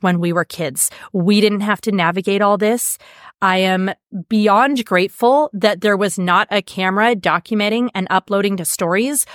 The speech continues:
all throughout my high school, because I can tell you, I would not want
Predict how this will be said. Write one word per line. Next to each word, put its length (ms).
all 180
throughout 320
my 120
high 160
school, 280
because 300
I 160
can 160
tell 200
you, 320
I 220
would 180
not 600
want 380